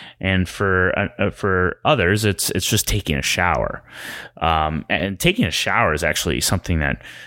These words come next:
that really helps me, 'cause when you take a shower, you're, you're, you're getting into a warm cocoon. It feels so good. And you're in the shower, you're in the present moment of that shower, and it feels amazing.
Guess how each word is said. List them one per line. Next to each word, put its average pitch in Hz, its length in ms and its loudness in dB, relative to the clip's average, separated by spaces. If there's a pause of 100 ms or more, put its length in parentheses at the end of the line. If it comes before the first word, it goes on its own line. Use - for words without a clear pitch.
(120)
that 80 160 -4
really 107 200 2
helps 85 360 0
me, 87 380 2
'cause 85 280 2 (380)
when 104 100 0
you 107 60 2
take 156 200 0
a 113 40 2
shower, 110 460 2
you're, 85 180 2
you're, 82 340 0 (140)
you're 90 140 -2
getting 117 260 2
into 87 640 4 (120)
a 78 200 2
warm 90 840 2 (160)
cocoon. 76 640 2
It 65 100 -2
feels 101 280 0
so 104 360 2
good. 90 400 2 (520)
And 82 400 4
you're 95 140 2
in 123 160 2
the 131 80 4
shower, 120 380 2
you're 80 180 2
in 104 220 2
the 98 80 4
present 101 560 0
moment 90 460 2
of 87 200 0
that 90 240 2
shower, 78 480 2
and 73 160 0
it 69 80 -4
feels 80 340 2
amazing. 69 720 0